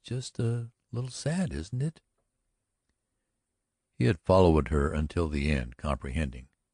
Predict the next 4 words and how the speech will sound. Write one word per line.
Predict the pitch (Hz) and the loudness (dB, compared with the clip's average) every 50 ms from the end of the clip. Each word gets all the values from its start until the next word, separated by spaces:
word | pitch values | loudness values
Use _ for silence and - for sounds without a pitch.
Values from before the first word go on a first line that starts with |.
| _ _ _ _ _ _ _ _ _ | _ _ _ _ _ _ _ _ _
But | - - - | -18 -16 -14
sad? | - - - - 117 170 - - _ _ _ _ _ _ _ _ _ _ _ _ _ _ _ _ _ | -12 -12 -10 -10 -10 -12 -12 -14 _ _ _ _ _ _ _ _ _ _ _ _ _ _ _ _ _
How | - 202 196 | -4 -2 -2
that? | 151 87 - - - _ | -2 -4 -8 -10 -12 _